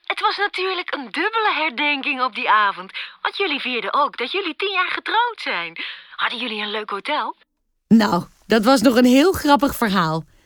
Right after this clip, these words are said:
Speaker 2: Na het concert zijn we nog naar een gezellig cafeetje geweest. En toen we bij het hotel kwamen, konden we niet naar binnen. Je moest een nachtsleutel hebben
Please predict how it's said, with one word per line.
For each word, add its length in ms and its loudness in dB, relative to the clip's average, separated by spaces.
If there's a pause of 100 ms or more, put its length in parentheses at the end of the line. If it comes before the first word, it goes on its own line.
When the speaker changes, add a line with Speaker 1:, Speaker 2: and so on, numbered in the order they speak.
(320)
Speaker 2:
Na 220 4
het 140 0
concert 540 -2 (160)
zijn 220 4
we 60 4
nog 200 4
naar 140 0
een 100 -2
gezellig 440 0
cafeetje 520 0
geweest. 520 -6 (360)
En 120 0
toen 160 6
we 60 4
bij 160 4
het 100 -2
hotel 380 2
kwamen, 460 4 (300)
konden 280 10
we 60 6
niet 180 6
naar 140 4
binnen. 400 4 (540)
Je 120 8
moest 240 6
een 160 8
nachtsleutel 680 4
hebben 340 -2